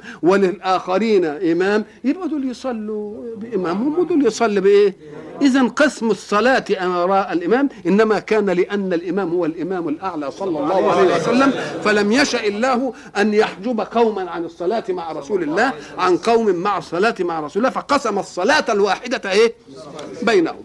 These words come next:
إنما في الوقت اللي، اللي نظمت فيه الإيه؟ المسائل، وعاد كل الناس بالنسبة إلى بعض سواء، ولم يعد رسول الله صلى الله عليه وسلم فينا، يبقى يصح إن الجماعة دول يسلموا وده جماعة الإيه؟ الآخر يصلي. فإن خفتم فرجالا إيه؟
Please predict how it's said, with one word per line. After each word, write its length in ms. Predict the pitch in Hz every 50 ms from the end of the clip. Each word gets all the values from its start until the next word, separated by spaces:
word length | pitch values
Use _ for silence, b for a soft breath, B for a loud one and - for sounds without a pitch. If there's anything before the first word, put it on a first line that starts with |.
| - -
إنما 380 | 370 427 415 381 294 311 349 226
في 160 | - - 233
الوقت 420 | 226 208 214 233 233 226 - - 196
اللي، 220 | 180 180 175 180
اللي 360 | 175 175 214 196 170 180 175
نظمت 480 | 180 180 156 - 147 226 233 202 170 -
فيه 220 | - 214 196 165
الإيه؟ 340 | 165 170 170 165 175 143 113 B B B B B
المسائل، 540 | 208 196 196 185 165 - 208 208 170 139 127 - B B B
وعاد 400 | - 175 165 165 190 214 196 170
كل 340 | 175 165 - 233 220 196 185
الناس 380 | 175 175 175 196 202 185 190 180
بالنسبة 520 | 160 160 156 156 151 143 - 165 185 196 -
إلى 260 | 170 170 160 165 180 175
بعض 400 | 170 175 170 165 143 147 143 135
سواء، 540 | - - 156 151 170 190 226 277 294 - B B B B B -
ولم 260 | 156 156 151 151 175
يعد 240 | 214 196 151 143 147
رسول 260 | 143 - - 196 180
الله 300 | 156 151 175 180 156 139
صلى 240 | - - 165 147 143
الله 320 | 139 156 185 208 175 147
عليه 180 | 156 180 180 170
وسلم 460 | 160 143 - 156 151 160 175 156 131
فينا، 320 | - - 208 233 269 302 B B B B B
يبقى 200 | 240 320 311 190
يصح 260 | - - 220 - 156
إن 120 | 160 151
الجماعة 420 | 143 139 131 147 147 170 185 156 131
دول 220 | 156 180 165 139
يسلموا 440 | 123 - - 202 214 226 240 233 208
وده 160 | 180 175 160
جماعة 280 | 151 160 175 165 156 143
الإيه؟ 260 | - 156 165 170 170 - - - -
الآخر 300 | - 135 123 - 147 143
يصلي. 240 | 117 - - 107 - - B B B B B
فإن 260 | B - 185 180 165 151
خفتم 480 | - - 220 - - - 202 185 160
فرجالا 600 | 160 - 160 156 147 139 151 196 208 190 180 160 160
إيه؟ 240 | 185 185 196 190